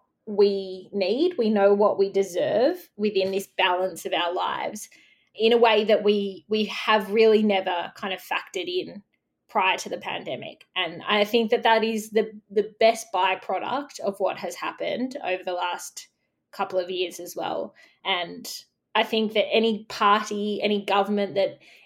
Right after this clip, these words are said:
isn't kind of willing to consider that at this point is really gonna shoot themselves in the foot, because I think our whole ethos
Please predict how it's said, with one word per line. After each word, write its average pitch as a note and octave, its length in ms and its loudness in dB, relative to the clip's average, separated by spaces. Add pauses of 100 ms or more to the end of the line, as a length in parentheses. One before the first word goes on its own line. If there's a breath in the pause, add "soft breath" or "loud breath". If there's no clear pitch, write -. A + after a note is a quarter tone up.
(160)
isn't B3 300 2
kind B3 260 0
of G#3 160 2
willing G#3 400 4
to G3 380 0
consider G3+ 540 -4
that F#3 340 -4
at G3 200 -8
this F#3 160 -8
point A#3 500 -8 (240)
is G#3+ 180 -6
really G3+ 360 4
gonna F#3 200 -4
shoot - 320 -6
themselves G3 420 -4
in F#3+ 100 -8
the F3 80 -8
foot, - 280 -10 (160)
because F#3 680 -10 (340)
I G3+ 60 0
think G3+ 340 -2
our G#3 160 2
whole A3 400 4
ethos G3+ 720 -2